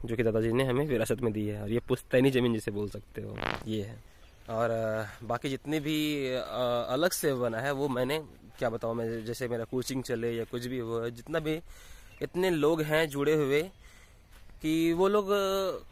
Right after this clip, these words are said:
कुछ भी कर सकते हैं मेरे लिए, ठीक है। उनके पेरेंट्स, अ, क्या बताऊँ,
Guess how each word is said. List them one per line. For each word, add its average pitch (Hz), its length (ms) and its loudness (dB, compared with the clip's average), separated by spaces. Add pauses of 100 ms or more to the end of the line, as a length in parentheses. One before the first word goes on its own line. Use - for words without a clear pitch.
कुछ - 220 2
भी 185 220 2
कर 135 120 0
सकते 113 340 -10
हैं 107 60 -10
मेरे 101 220 -8
लिए, 101 260 -14 (1120)
ठीक 135 160 -8
है। 113 140 -4 (160)
उनके 113 220 -6
पेरेंट्स, 117 760 -4
अ, 120 40 -4 (480)
क्या 131 140 4
बताऊँ, 107 400 -6